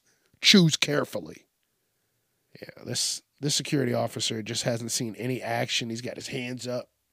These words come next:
Like, "Hey, don't be a tough guy." This security officer is taking his job way too serious. Way too serious. Uh,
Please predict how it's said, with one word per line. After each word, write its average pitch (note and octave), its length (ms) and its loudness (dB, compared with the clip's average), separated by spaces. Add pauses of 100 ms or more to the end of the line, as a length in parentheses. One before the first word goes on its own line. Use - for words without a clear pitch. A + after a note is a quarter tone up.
(280)
Like, A2+ 100 -10
"Hey, G#3 340 -4
don't F3 200 -4
be F#3+ 160 2
a D#3+ 60 6
tough G3+ 420 4
guy." - 460 -2 (1400)
This D#3+ 160 2
security D#3 480 4
officer C3 640 0
is B2 180 -6
taking C3 360 -2
his B2+ 180 -2
job G#2+ 520 -4 (960)
way A#3 1400 4 (840)
too D3+ 180 4
serious. - 680 -4 (800)
Way E3 460 6
too A#2+ 200 -2
serious. - 600 -8 (1080)
Uh, G#2 320 -6